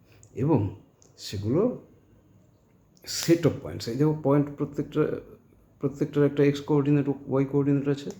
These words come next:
প্রত্যেকটার পয়েন্টের একটা এক্স ওয়াই কোঅর্ডিনেট আছে, হ্যাঁ? তো এবং সেগুলো হচ্ছে কি, আমি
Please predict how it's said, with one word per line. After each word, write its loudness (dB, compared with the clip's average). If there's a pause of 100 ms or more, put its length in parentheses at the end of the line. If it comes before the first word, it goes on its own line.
(1600)
প্রত্যেকটার -2 (480)
পয়েন্টের 2
একটা -4
এক্স 0
ওয়াই 4
কোঅর্ডিনেট 2
আছে, 0 (720)
হ্যাঁ? 4 (680)
তো 0 (1120)
এবং 2
সেগুলো 2
হচ্ছে 0
কি, -4
আমি 2